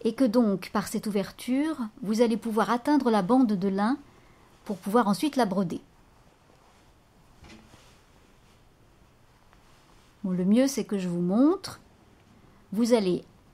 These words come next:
simplement passer la main par l'ouverture de la doublure et ensuite réaliser votre broderie.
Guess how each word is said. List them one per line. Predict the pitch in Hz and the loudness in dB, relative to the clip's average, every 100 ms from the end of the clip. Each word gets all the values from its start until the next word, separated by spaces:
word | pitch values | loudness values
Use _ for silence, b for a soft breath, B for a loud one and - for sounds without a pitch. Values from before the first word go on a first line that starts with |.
| _ | _
simplement | - - 320 262 262 214 196 | -6 0 2 4 2 2 0
passer | 190 294 285 - 302 | -2 -2 -2 -2 0
la | 262 | 2
main | 254 262 | 2 2
par | 240 214 | 0 0
l'ouverture | 233 247 - 247 | 0 0 -2 -6
de | 214 | -4
la | 190 185 | -4 -4
doublure | 190 170 185 226 339 - - _ _ _ _ _ _ _ _ _ _ - _ _ _ _ _ _ _ - _ _ _ | -6 -6 -2 -2 -4 -8 -20 _ _ _ _ _ _ _ _ _ _ -20 _ _ _ _ _ _ _ -20 _ _ _
et | 214 | -2
ensuite | 190 269 277 | -2 -2 -4
réaliser | - 208 180 165 240 | -2 -2 -2 -2 -2
votre | 254 - | -2 -4
broderie. | 208 185 180 - | -6 -6 -8 -12